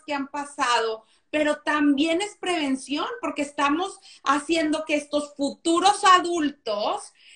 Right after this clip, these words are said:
tengan una salud mental, tengan herramientas para su vida.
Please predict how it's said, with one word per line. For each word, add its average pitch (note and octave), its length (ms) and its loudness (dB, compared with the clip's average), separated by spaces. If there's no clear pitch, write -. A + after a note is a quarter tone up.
tengan D#4+ 580 0
una D#4 300 -2
salud D#4 640 -2
mental, D#4+ 640 -2
tengan D4 460 -2
herramientas C#4 1300 -2
para A#3+ 240 -4
su G3+ 220 -10
vida. B3+ 380 -8